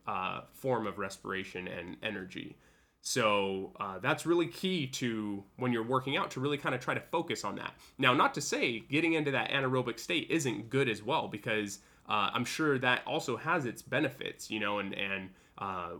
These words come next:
when, when you start out to exercise, you're naturally going to use some of that energy and that respiration, which is totally fine.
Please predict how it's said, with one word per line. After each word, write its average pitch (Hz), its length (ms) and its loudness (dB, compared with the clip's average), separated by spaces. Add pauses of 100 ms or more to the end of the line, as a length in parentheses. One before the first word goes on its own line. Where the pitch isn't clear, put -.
(360)
when, 110 360 -2
when 127 160 4
you 117 60 0
start 135 240 2
out 131 160 6
to 107 120 0
exercise, 107 480 -2
you're 110 80 -4
naturally 127 560 0
going 117 540 -2
to 98 440 -8
use 117 240 -6
some 104 160 -6
of 95 120 -6
that 95 200 -8
energy 95 440 -8
and 92 160 -8
that 92 120 -6
respiration, 98 720 -6 (300)
which 110 160 -6
is 104 100 -4
totally 92 360 -6
fine. 110 360 -2